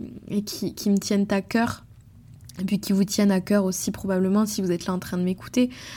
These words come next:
Euh, voilà, donc n'hésitez pas à partager les épisodes, euh, sur les réseaux,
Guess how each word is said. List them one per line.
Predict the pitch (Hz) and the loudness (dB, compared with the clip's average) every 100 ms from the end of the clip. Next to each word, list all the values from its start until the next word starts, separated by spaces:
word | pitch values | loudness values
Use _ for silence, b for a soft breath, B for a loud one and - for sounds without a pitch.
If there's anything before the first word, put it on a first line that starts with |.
| B - | B -4
Euh, | 190 185 175 | 0 2 2
voilà, | 185 175 | 2 2
donc | 175 180 | 2 0
n'hésitez | 196 190 190 | -2 2 2
pas | 190 202 196 | 2 2 0
à | |
partager | 190 190 - 196 196 202 | 0 -4 0 2 4 4
les | 202 190 | 4 2
épisodes, | 185 - 185 190 185 | -2 -2 0 2 2
euh, | 190 185 | 0 0
sur | 202 - 202 | -2 -2 0
les | 196 | 2
réseaux, | 202 202 196 196 196 | 4 4 4 4 2